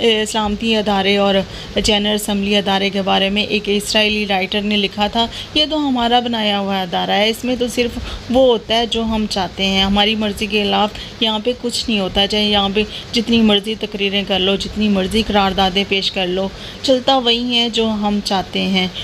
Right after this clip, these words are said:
तो ये, ये देख, दिखता भी है कि ये सा-, ये जो अदारे हैं ये इसराइल के लिए काम करते हैं, अमेरिका के मसाइल का, के, अमेरिका के लिए काम करते हैं, यूरोपीय यूनियन के काम करते हैं, क्योंकि इन ममालिक में कोई ख़ास प्रॉब्लम नहीं है, इनके सारे मसले हल हैं।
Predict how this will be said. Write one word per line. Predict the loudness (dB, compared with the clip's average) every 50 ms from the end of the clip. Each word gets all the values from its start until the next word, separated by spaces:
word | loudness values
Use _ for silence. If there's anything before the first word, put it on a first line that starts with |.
| -10 -2 2
तो | 2
ये, | 4 4 4 4 2 2 -2 -6 -6
ये | -2 0 2 2 2
देख, | 2 2 0 -2 -2 -2 -10 -14 -10 -8
दिखता | -8 -8 -8 -2 0 2 2 2
भी | 0 0 0 2
है | 2 2 2 0
कि | -2 -2
ये | -2 0 0 0
सा-, | 0 0 -2 -2 0 2
ये | 2 2 2 2
जो | 2 0 0
अदारे | 2 2 2 2 4 4 4
हैं | 2 2 2 0 -4 -8 -12 -6 0 2
ये | 4
इसराइल | 4 4 2 2 2 2 0 0
के | -2 -2
लिए | -2 0 0 0
काम | 0 0 0 0 0
करते | 0 -2 -2 -2 -2 -2
हैं, | 0 0 0
अमेरिका | 2 2 2 2 0 0 0
के | 0 2 0
मसाइल | 0 2 2 2 2 2 0
का, | -2 -4 -6 -6 -6 -10 -12 -12 -14 -6 -2
के, | -2 -2
अमेरिका | 0 -2 -2 0 0 0 0 0 -2 -6 -4
के | -4 -2
लिए | -2 -2 -2
काम | 0 0 -2 0 -2
करते | -2 -2 -2 -2
हैं, | 0
यूरोपीय | 0 0 0 0 0 0 0 0 0
यूनियन | 0 2 2 2 2 2
के | 2 0 0 -2 -2 -6 -8 -10 -2 2
काम | 2 4 4 4
करते | 2 0 0 2 0
हैं, | 2
क्योंकि | 2 2 2 2 2 2
इन | 2 2
ममालिक | 0 2 2 2 2 2 2 2 0 0 0 -2
में | -2 0
कोई | 0 -2 -2
ख़ास | -2 0 0 0 0 -2
प्रॉब्लम | -2 -2 -2 0 0 0 0 0 0
नहीं | 0 0 0 0 2 2
है, | 2 2
इनके | 2 2 2 2
सारे | 2 0 0 2 2 2
मसले | 0 0 -2 -4 -2 -2 -2 0
हल | 0 0 0 0 0 -2
हैं। | -2 -4 -6